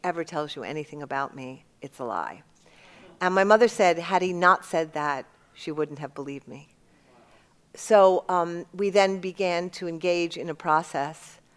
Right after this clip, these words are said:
of really talking to each other and me sharing how abandoned and betrayed I felt by her and how, how painful it was. And she told me at a certain point, and I, I,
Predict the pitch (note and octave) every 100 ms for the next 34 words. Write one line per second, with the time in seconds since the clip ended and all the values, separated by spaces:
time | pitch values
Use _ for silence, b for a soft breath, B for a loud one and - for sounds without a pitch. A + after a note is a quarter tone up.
0 | b b F3+ F#3 F3 E3+ - F#3 - E3
1 | - D3+ C3+ C#3 C#3+ B2+ D#3+ _ b b
2 | - F3+ F3+ - F#3+ F3 E3 D#3 D3+ D#3
3 | D#3 D3+ D3+ D3+ D3+ D3+ C#3+ C#3 E3 D3+
4 | - D#3+ D#3 C#3+ - C#3 - D#3 D3 D3
5 | - _ b b b b _ F3+ E3+ E3+
6 | E3+ D#3 D#3 - _ _ _ _ _ _
7 | - - G3 G#3+ B3 F3+ D#3+ C#3+ C3 D#3
8 | - _ B B B B G3 G3+ - G3
9 | A3 A#3 G#3+ F#3+ E3+ F3+ G3 F#3+ - C4
10 | A#3 F#3 E3 F3+ - E3+ F3+